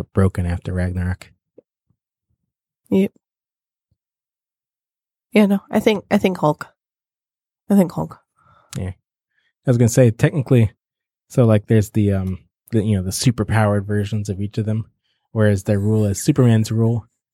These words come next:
Speaker 1: is he's as strong as he needs to be, whereas Hulk is just, his strength is not limited as long as his anger increases. As, as his anger increases, his strength does too.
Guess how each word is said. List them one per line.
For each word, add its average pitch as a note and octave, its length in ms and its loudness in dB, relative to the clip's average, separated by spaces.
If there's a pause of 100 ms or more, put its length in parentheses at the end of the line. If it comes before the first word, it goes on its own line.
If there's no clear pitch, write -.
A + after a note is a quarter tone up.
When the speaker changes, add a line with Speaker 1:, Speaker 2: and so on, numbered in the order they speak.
(260)
Speaker 1:
is G#2 480 2 (720)
he's A#2 220 2
as G#2+ 80 0
strong A#2 240 2
as G#2 80 0
he G#2 60 -2
needs G#2 240 -4
to A2+ 80 -2
be, A#2+ 180 2 (880)
whereas A2 200 2
Hulk - 400 0 (680)
is A2 180 0
just, - 220 -4
his A2 160 0
strength B2 500 0 (640)
is B2 200 2
not A#2+ 220 2
limited A#2 440 -2 (460)
as A#2+ 160 0
long A#2 160 2
as G#2+ 100 -2
his A2 120 -10
anger G#2+ 300 -4
increases. B2 500 -6 (760)
As, A2+ 80 -8
as A2 140 2
his G#2 100 -6
anger G#2+ 260 -4
increases, A#2+ 520 -6
his G#2+ 180 -6
strength - 300 -6
does G#2+ 240 -6
too. B2 240 -4